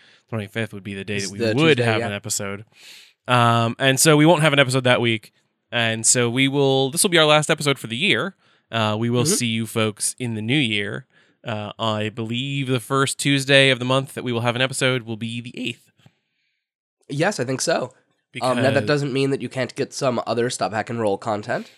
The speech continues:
Speaker 2: Um, between
Speaker 1: Yeah.
Speaker 2: then and now, there will be, uh, what, two, three Protean Cities?
Speaker 1: I think so, yeah.
Speaker 2: Um,
Speaker 1: Two.
Speaker 2: I
Speaker 1: No,
Speaker 2: am
Speaker 1: three.
Speaker 2: intending to
Speaker 1: Three.
Speaker 2: continue to do my Wednesday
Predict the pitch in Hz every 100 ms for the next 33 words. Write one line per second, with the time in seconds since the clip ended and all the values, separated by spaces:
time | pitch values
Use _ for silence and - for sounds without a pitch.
0 | _ 104 104 98 110 127 110 113 113 117
1 | 113 107 104 95 120 143 120 113 113 107
2 | 104 _ _ _ _ _ _ 107 95 90
3 | 90 98 127 107 - _ - 160 165 175
4 | 190 202 220 - 185 208 208 208 208 190
5 | 190 226 294 - _ _ _ 120 120 -
6 | 113 113 123 - _ _ _ - 123 120
7 | 117 113 110 - _ _ - 101 101 _
8 | 110 120 120 120 117 _ _ 139 139 123
9 | 151 147 143 139 139 117 139 135 131 120
10 | 127 123 107 107 104 98 _ _ 120 120
11 | 123 117 117 113 113 117